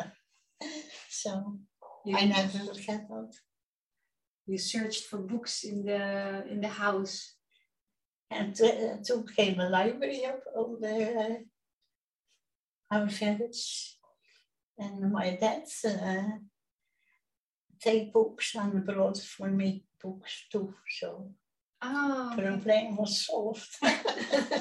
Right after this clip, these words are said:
Speaker 2: When, when, uh, do you remember when the library came? How old were you?
Speaker 1: Uh, so, yeah, how old was I?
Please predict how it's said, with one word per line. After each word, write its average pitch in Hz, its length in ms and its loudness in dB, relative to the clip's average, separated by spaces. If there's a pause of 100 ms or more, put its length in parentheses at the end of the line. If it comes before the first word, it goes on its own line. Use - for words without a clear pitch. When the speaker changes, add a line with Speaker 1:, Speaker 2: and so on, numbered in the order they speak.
(1900)
Speaker 2:
When, 277 340 4
when, 294 320 6
uh, 262 640 6 (460)
do 226 100 -6
you 262 200 4
remember 247 480 4
when 233 320 0
the 226 120 -2
library 233 560 0
came? 262 340 -4 (760)
How 220 140 4
old 247 280 0
were 254 100 8
you? 302 320 4 (760)
Speaker 1:
Uh, 190 540 -2
so, - 220 -12
yeah, 196 300 -6
how 190 120 -4
old 214 300 -6
was 190 220 -6 (160)
I? 185 500 -4